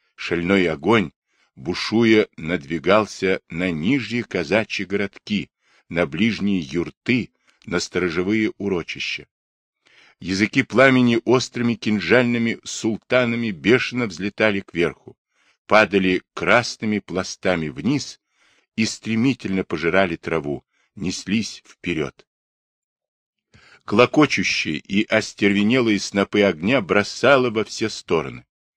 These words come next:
Огненная степь ночью была страшнее и зловещее.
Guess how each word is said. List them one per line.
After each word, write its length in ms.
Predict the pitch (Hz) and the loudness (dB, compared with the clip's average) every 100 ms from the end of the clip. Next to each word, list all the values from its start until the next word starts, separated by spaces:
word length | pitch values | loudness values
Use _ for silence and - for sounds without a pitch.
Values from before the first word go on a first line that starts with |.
| _ _ _ - _ _ - | _ _ _ -20 _ _ 4
Огненная 720 | 110 131 107 123 117 110 101 | 6 6 6 4 6 6 4
степь 640 | - - - 101 95 - | 0 -12 0 2 0 -2
ночью 500 | 80 90 90 - - | -4 -2 -2 -4 -8
была 460 | 73 78 78 85 82 - | -6 -2 2 2 0 -8
страшнее 1040 | - - - 76 - - 78 104 95 90 - | -14 -10 -8 -8 -8 -6 0 0 0 -4 -8
и 120 | 85 | -12
зловещее. 800 | 78 78 69 64 - - - | -10 -12 -10 -10 -8 -8 -10